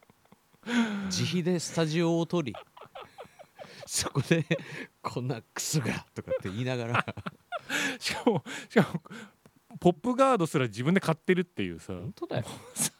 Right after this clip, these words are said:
Speaker 2: 自腹で買ってきたんだよ、この間、石橋楽器で。いるかなと思って。ポップガードいるか、ポ-、ポ-、ポ-、ポップガードってあれね、そのマイクのところに、
Speaker 1: そう。
Speaker 2: こうつけて、
Speaker 1: うん。
Speaker 2: あの、マイク吹かないようにするやつね。
Speaker 1: そうそうそうそう。
Speaker 2: 南波さんが吹いてたの。
Speaker 1: ぼ-、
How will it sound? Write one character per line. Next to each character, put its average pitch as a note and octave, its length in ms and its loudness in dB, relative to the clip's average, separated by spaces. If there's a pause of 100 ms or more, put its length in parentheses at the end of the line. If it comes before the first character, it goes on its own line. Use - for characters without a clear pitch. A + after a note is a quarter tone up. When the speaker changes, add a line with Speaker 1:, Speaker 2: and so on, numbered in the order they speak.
(360)
Speaker 2:
自 - 160 -8
腹 A#3 180 2
で D#4 60 -2
買 - 120 -4
っ - 40 -8
て F4 100 -2
き - 60 -4
た F4+ 60 4
ん - 40 4
だ G#2+ 40 2
よ、 F2+ 60 -2
こ F2 80 -2
の E2 100 0
間、 D#2 60 -2
石 E2+ 200 -4
橋 F#2 200 -2
楽 E2+ 200 -2
器 D2+ 80 -6
で。 B1+ 120 -18 (880)
い G#2+ 80 0
る B2 80 4
か A2 120 2
な D#3+ 200 4
と - 140 -8
思 - 80 -12
っ - 40 -20
て。 - 160 -20 (1160)
ポ A2+ 100 -2
ッ - 40 0
プ B2+ 120 0
ガ C3 120 4
ー - 20 2
ド A#2 60 0
い B2+ 60 2
る C#3+ 80 0
か、 A2+ 60 -2 (180)
ポ-、 - 100 0
ポ-、 E3+ 180 0
ポ-、 A#2+ 120 -10
ポ - 160 -2
ッ - 20 0
プ - 140 -2
ガ C3 100 4
ー - 20 -2
ド G2+ 80 -6
っ E2 40 -10
て - 80 -6
あ F2+ 60 0
れ A2 60 0
ね、 A3+ 180 0
そ - 120 -6
の G#2 80 -2
マ A2 180 2
イ A#2 60 -2
ク B2 120 -2
の A2+ 60 -2
と B2 80 0
こ A2+ 100 0
ろ A#2 120 2
に、 E2 240 -4 (380)
Speaker 1:
そ E2+ 300 -2
う。 - 100 -20
Speaker 2:
こ E2+ 100 -14
う - 20 -12
つ - 120 -14
け G2+ 120 -2
て、 F#2 380 -2
Speaker 1:
う - 20 -4
ん。 F2 140 -6
Speaker 2:
あ D2+ 100 -8
の、 D2+ 80 -8
マ E2+ 160 -2
イ - 60 -4
ク F#2 80 -12
吹 - 120 -12
か A#2+ 120 2
な A2+ 120 0
い F#2+ 40 -2
よ D#2+ 80 -4
う D2 40 -8
に C#2+ 80 -8
す - 140 -10
る G2 60 0
や A#2 60 0
つ - 120 -10
ね。 A#2+ 180 -2
Speaker 1:
そ - 40 -20
う - 20 -20
そ - 20 -18
う - 0 -
そ F#2 80 -8
う E2 40 -14
そ - 60 -20
う。 - 20 -8
Speaker 2:
南 D3 180 2
波 G3 80 2
さ G3+ 140 -2
ん G3 60 -4
が A3 260 -2
吹 A#3+ 180 2
い G#3 40 -2
て D3+ 100 4
た D#2 120 -6
の。 D2+ 60 -12
Speaker 1:
ぼ-、 B2 60 -14